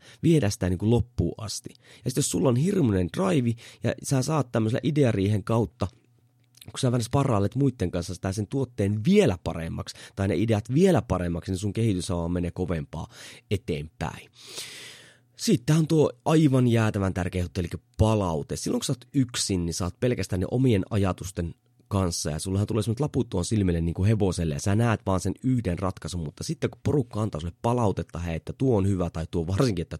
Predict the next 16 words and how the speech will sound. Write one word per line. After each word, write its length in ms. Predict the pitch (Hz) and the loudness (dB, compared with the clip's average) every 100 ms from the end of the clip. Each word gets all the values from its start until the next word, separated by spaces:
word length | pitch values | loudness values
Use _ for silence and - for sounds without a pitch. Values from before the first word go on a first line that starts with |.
| - | 2
tuo 240 | 131 101 - | 4 4 0
on 260 | 95 85 78 | -4 -4 -2
huono, 500 | 131 131 90 87 78 - - - - - - | 2 4 2 0 -6 -10 -20 -18 -16 -18 -4
niin 100 | 107 | -2
se 160 | 113 - _ - - - | 0 -2 _ -20 -18 -2
auttaa 600 | 135 156 - _ 98 92 | 2 2 0 _ 0 0
niitten 320 | 87 - 101 - | -2 -2 -4 2
ongelmien 760 | 120 120 92 85 82 80 80 | 2 4 2 0 -2 -4 -4
ratkaisussa 760 | 98 113 - 92 82 - - 80 | -4 -4 -4 -8 -6 -10 -6 -4
ja 100 | 80 | -2
haasteitten 720 | 107 123 104 - 85 - 90 | -2 0 -2 -4 -6 -6 -6
selättämisessä 760 | - 107 85 - 80 71 - - _ _ _ _ _ | 0 0 0 -4 -6 -6 -10 -12 _ _ _ _ _
niinku 180 | 104 87 - | -4 -4 -4
todella, 440 | - 123 131 95 76 - | 0 2 2 0 -2 -2
todella 400 | 98 85 64 - - | -2 -2 -6 -10 -6
paljon. 360 | 85 71 - | -6 -6 -12